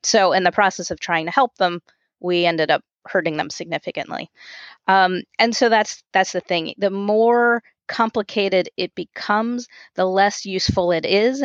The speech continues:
And I don't think it takes too many more holes before it essentially becomes game over. And yeah, it's on the books, but it's just not doing anything worthwhile.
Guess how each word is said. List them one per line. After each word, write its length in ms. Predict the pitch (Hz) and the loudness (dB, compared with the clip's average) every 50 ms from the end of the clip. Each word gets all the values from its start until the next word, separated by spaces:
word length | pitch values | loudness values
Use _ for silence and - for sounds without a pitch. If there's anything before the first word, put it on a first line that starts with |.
| - - | -2 -2
And 120 | 190 185 | 0 0
I 60 | 180 | 0
don't 240 | 180 - 196 202 202 | 0 0 -2 -2 0
think 160 | - 202 196 | -2 -2 -2
it 80 | 190 180 | -4 -4
takes 300 | - 196 185 175 - - | -2 -2 -2 -2 -2 -6
too 160 | - - 202 | -4 -4 -2
many 200 | 196 190 180 180 | 0 0 0 2
more 220 | 180 180 175 170 | 2 4 4 2
holes 460 | 180 - 190 185 175 170 165 170 - - | 4 4 4 4 6 4 4 2 0 -4
before 420 | - 160 - - 175 170 165 160 | -8 -8 -4 0 2 2 4 2
it 100 | 160 156 | 2 0
essentially 400 | 160 - - 175 160 - - 175 | -2 0 -2 -2 -2 -2 -2 -2
becomes 380 | 156 160 - - 160 156 151 - | -2 -2 -2 -2 -2 -2 -2 -4
game 220 | 170 156 156 156 | -2 0 2 2
over. 360 | 151 156 151 170 151 156 - | 2 2 2 2 2 2 2
And 240 | 160 151 151 156 147 - - - - - _ - | 2 0 0 -2 -6 -10 -18 -20 -20 -20 _ -4
yeah, 200 | - 180 170 160 | 0 2 4 4
it's 140 | 156 - - | 2 2 0
on 120 | 170 151 | -2 0
the 60 | 147 147 | 0 0
books, 280 | - 151 147 - - | 2 0 0 0 -2
but 160 | - - 127 | -4 -4 -4
it's 100 | 156 - | -2 -2
just 180 | - - 160 - | -4 -4 -4 -2
not 200 | 170 147 139 - | -2 -2 -2 -2
doing 200 | 170 156 151 151 | -2 -2 -2 -2
anything 360 | 147 151 151 151 - - - | -2 -4 -4 -8 -10 -10 -8
worthwhile. 500 | 165 156 - - - - - - 196 - | -8 -8 -6 -6 -6 -4 -4 -4 -4 -6